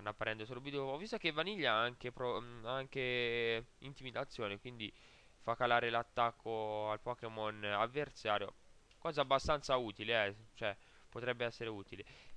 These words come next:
Sarebbe utile anche trovare anche altri Pokémon, quindi a questo punto io metterò in pausa e vi farò,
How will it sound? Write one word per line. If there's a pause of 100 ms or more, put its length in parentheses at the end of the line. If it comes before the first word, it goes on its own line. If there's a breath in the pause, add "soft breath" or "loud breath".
Sarebbe
utile
anche
trovare
anche
altri
Pokémon,
quindi
a
questo
punto
io
metterò
in
pausa
e
vi
farò,